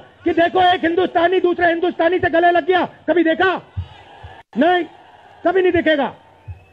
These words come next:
सही बात है ना? सही बात, कभी नहीं दिखेगा। इसका कारण है, भाइयों और बहनों, मैं आपसे पूछना चाहता हूं, आप में से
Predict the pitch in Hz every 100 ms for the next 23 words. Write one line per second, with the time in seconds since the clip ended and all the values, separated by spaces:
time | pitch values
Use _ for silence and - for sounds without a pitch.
0 | _ _ _ _ _ _ _ _ _ _
1 | _ _ _ _ _ _ 262 339 349 302
2 | 285 339 - _ _ _ - - - -
3 | - - - - - - - - - -
4 | - - 339 349 277 - - _ _ -
5 | - - - - - - - - - _
6 | _ - _ _ _ _ 285 330 320 294
7 | 269 262 247 269 254 254 285 277 233 240
8 | 233 214 208 160 - _ _ _ _ _
9 | _ _ _ _ _ _ _ - _ _
10 | _ _ _ _ _ _ _ _ - -
11 | 233 311 330 - 330 330 208 320 302 294
12 | 320 320 320 285 302 311 311 320 311